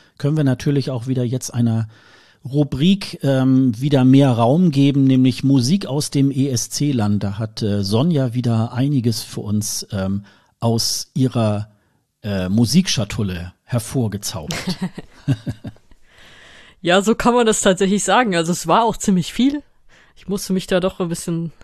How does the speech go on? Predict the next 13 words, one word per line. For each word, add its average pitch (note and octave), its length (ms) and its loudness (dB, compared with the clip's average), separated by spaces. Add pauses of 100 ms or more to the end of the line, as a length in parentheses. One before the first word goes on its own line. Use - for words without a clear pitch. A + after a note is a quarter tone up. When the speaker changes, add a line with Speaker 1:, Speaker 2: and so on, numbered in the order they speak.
(120)
Speaker 2:
bremsen F3 580 0
und E3 220 -6
eindampfen F3 640 0
auf - 180 -8
so F3 120 -8
ein D#3+ 40 -8
paar G3 260 2
Sachen, G#3 360 2
die F#3+ 60 -2
ich G3 100 -4
jetzt F#3+ 220 -2
mitgebracht - 600 -4
habe. G#3 460 2